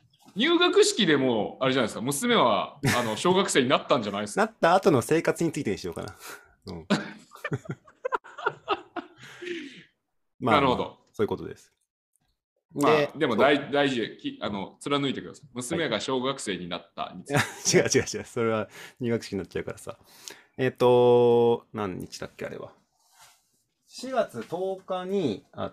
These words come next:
Speaker 2: 違うな。四月六日に入学式をやって、ちょうど今一週間になろうとしてるんですよ。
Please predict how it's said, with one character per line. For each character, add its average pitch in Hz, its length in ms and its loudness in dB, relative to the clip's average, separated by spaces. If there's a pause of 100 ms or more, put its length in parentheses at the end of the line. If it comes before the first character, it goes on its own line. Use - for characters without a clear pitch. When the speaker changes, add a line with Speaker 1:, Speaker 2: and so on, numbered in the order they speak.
Speaker 2:
違 98 40 0
う 85 140 -2
な。 - 160 -10 (160)
四 - 200 -6
月 240 260 0
六 120 240 4
日 147 160 0
に 147 400 2
入 135 260 2
学 135 200 0
式 110 240 -10
を 90 80 -4
や 85 100 -4
っ - 60 -14
て、 98 400 0
ち - 80 -8
ょ 165 60 0
う 165 40 0
ど 170 80 0
今 123 220 0
一 101 80 -6
週 147 320 -4
間 76 200 -4
に 85 80 -6
な 87 100 -4
ろ 85 80 -2
う 80 40 -2
と - 80 -10
し - 100 -12
て - 80 -8
る 82 100 -8
ん - 200 -12
で 78 80 -10
す - 140 -14
よ。 - 120 -8